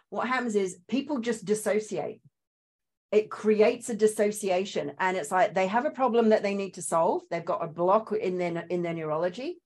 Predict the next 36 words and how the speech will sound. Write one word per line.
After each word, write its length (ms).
but 200
they 180
have 220
bypassed 760
it 120
so 240
much, 240
and 80
it's 80
even 200
called, 240
often 180
called 260
spiritual 380
bypassing 640
this. 240
They've 160
bypassed 600
it 80
so 120
much 160
that, 300
"Just 140
gonna 140
think 200
happy 220
thoughts 280
and 100
it'll 180
all 260
go 220
away." 460
And 160
the 60
thing 240
is, 380